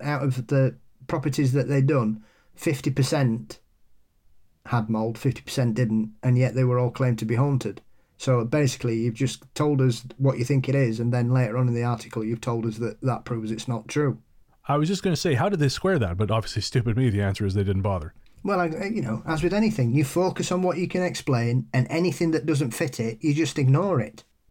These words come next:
Speaker 1: I mean, there's a very famous skeptic who spent years banging on and on about Oak Island being a complete fake,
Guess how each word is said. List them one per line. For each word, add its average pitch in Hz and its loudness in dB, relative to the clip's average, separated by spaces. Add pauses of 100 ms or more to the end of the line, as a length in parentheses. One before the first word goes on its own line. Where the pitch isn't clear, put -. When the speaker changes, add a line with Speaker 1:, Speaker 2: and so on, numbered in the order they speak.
(120)
Speaker 1:
I 160 -4
mean, 196 0
there's 170 0
a 185 0
very 202 0
famous 135 0
skeptic 120 -4
who 120 -2
spent 123 -2
years 131 4
banging 131 4
on 123 0
and 123 0
on 113 0
about 117 -2
Oak 123 -2
Island 120 0
being 117 -2
a 110 -6
complete 113 -4 (160)
fake, 123 -2